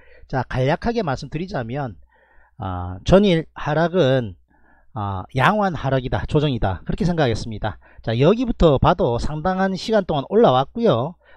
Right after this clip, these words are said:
여기 저점 대비해서는, 아, 제법 많이 올라왔습니다. 그래서 조정을 받는 것이 지극히 당연해요.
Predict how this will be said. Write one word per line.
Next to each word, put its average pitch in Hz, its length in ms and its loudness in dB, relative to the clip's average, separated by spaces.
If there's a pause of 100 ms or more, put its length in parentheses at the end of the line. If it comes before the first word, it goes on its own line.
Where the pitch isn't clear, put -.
(160)
여기 208 340 4
저점 214 400 0
대비해서는, 180 720 2 (400)
아, 85 220 -12
제법 214 240 -4
많이 117 260 -4
올라왔습니다. 175 840 -2
그래서 147 440 -2
조정을 185 440 2
받는 127 300 -2
것이 123 460 -4
지극히 202 420 -8
당연해요. 170 760 0